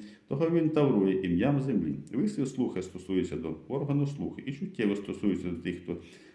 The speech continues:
названий плотськими. Це про них пророк Михей сказав: «Послухайте слово Господнє, люди, які звикли до горя». І Авраам говорить: «Ніколи Гос-, Господи, який судить землю, оскільки той, хто не повірив Спасительному слову, вже засуджений».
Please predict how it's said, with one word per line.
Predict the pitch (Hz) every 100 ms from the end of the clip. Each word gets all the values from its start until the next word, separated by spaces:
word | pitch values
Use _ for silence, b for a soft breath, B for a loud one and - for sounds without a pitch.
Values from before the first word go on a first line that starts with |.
| B
названий | 104 147 143 139 143
плотськими. | 139 131 - - 73 71 71 - - _ _ _ _ -
Це | 160
про | 170 139
них | 117 95 - B B -
пророк | 107 104
Михей | 131 - 139 151
сказав: | - 139 110 90
«Послухайте | - - 165 156 147
слово | - 127 95
Господнє, | 90 - 120 143 139
люди, | 143 139 139
які | 131 127 127 -
звикли | 131 131 123 123 - -
до | - 156
горя». | 87 82 - - B B -
І |
Авраам | 240 156 135 120
говорить: | 117 113 110 104
«Ніколи | 107 104 104 101
Гос-, | 92 95 - - _ _
Господи, | 90 104 147 147 - 90
який | 87 170
судить | - 151 135 120
землю, | 110 101
оскільки | - 104 95
той, | 85 101
хто | 90 -
не | 90 90 87 - b b b b
повірив | - 87 151 147
Спасительному | 143 135 139 139 131 131 127
слову, | - 120 120 107
вже | 175
засуджений». | 165 - 87 82 80 76